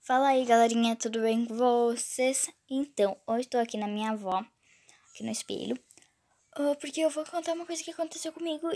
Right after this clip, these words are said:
e eu posso até ficar um pouco distante de vocês por causa disso. Eu postei uma foto lá nos meus status com uma, uma mão enfaixada, por causa que eu tinha caído. Então, é capaz de eu ficar um pouquinho longe de vocês.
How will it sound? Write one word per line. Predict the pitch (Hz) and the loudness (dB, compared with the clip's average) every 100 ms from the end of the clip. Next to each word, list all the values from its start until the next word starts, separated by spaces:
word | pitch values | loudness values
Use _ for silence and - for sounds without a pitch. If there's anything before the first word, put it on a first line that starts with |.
| - | -8
e | 311 311 | -6 -2
eu | 320 311 - _ | -2 -2 -12 _
posso | - 269 311 | 0 2 4
até | 294 302 | 4 4
ficar | 294 - | 2 2
um | 302 294 | 2 4
pouco | 294 302 302 | 2 4 2
distante | 311 - 269 277 | -2 0 0 0
de | |
vocês | 269 269 262 254 | 0 2 2 2
por | 262 | 0
causa | 262 269 285 | 4 6 4
disso. | 240 208 - - _ _ _ _ - - _ _ _ _ - | 2 -2 -4 -14 _ _ _ _ -2 -2 _ _ _ _ 0
Eu | 269 | 2
postei | 285 277 254 | 2 0 0
uma | 233 | 0
foto | 220 190 202 190 | -2 -6 -6 -8
lá | 190 | -8
nos | 185 | -8
meus | 185 | -12
status | 190 - 226 208 - - - | -10 -8 -6 -8 -6 -8 -8
com | - | -4
uma, | 214 214 214 - - _ _ _ | -2 -2 -6 -12 -20 _ _ _
uma | - | -2
mão | 214 220 | 2 4
enfaixada, | 233 240 240 - 220 208 - _ _ _ _ _ - _ _ _ | 4 0 -2 0 -2 -4 -8 _ _ _ _ _ -20 _ _ _
por | |
causa | 202 208 | -10 -10
que | 202 | -8
eu | |
tinha | - 202 | -8 -6
caído. | 220 226 208 - | -2 -2 -2 -6
Então, | 214 208 208 220 233 - | -6 -4 -2 -2 -4 -4
é | |
capaz | 226 220 214 | -4 0 0
de | 220 | 0
eu | |
ficar | 220 - | -2 -4
um | 226 | -2
pouquinho | 226 226 - 269 294 | -2 -4 0 2 6
longe | 285 277 269 | 6 6 4
de | 277 | 2
vocês. | 302 311 - - | 2 2 -2 0